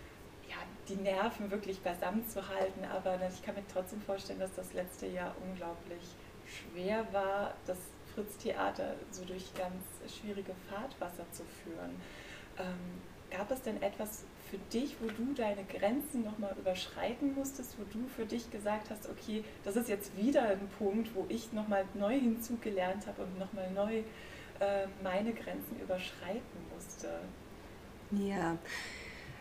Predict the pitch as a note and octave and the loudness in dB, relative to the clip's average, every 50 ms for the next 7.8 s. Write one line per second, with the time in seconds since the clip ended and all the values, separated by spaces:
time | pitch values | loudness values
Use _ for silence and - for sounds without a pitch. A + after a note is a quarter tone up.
0 | - - - - G#3 A3 G#3+ G3+ G3+ G#3 - - - - - - G3+ A3+ - B3 | -12 -4 4 8 12 12 12 12 12 12 8 6 4 2 8 10 10 12 12 12
1 | A#3 A3 A3 A3 G#3+ G3+ - G#3 G3+ F#3 F3+ F3+ G3+ B3+ B3 - - - - G3+ | 12 12 12 10 8 8 8 6 6 8 10 12 12 12 10 8 2 4 6 6
2 | G3 F#3+ F#3+ F#3+ F#3 F3+ - - - - - - - - F#3+ F#3 - G#3 G#3 G3+ | 8 10 10 10 10 8 6 0 -8 -8 -12 -6 0 2 2 6 8 8 10 12
3 | F#3 F#3 F#3 F#3+ F3+ F3+ F3+ - G3+ G#3 G#3+ G3+ F3+ D#3+ - E3+ E3 - - E3+ | 12 12 12 12 12 12 12 12 12 12 12 12 12 12 10 8 4 8 10 12
4 | E3+ E3 D3+ D3+ D#3 D#3 D#3 D3+ D#3 C#3+ C#3+ C#3+ D3 D#3+ D#3+ D#3+ - D#3+ D#3+ D3+ | 12 12 12 12 10 8 8 6 6 4 4 4 4 4 2 4 4 4 2 2
5 | - - - - D#3 D3+ D3 D3+ D3 D3+ - - - - - - - - - - | 0 -2 -4 -2 0 0 2 2 0 0 -2 -8 -10 -8 -8 -6 -6 -6 -8 -8
6 | - - - - - - - - - - G#3+ F#3 F#3 F3 - - - F3+ E3+ F3 | -8 -10 -10 -12 -12 -12 -14 -14 -8 -2 4 6 6 6 8 10 10 12 12 12
7 | F#3 F3+ F3+ F#3 F#3 F3+ F3+ - - D#3 D3+ D3+ D3 C#3+ C#3+ - | 12 12 12 12 12 10 8 6 6 4 4 4 4 4 2 2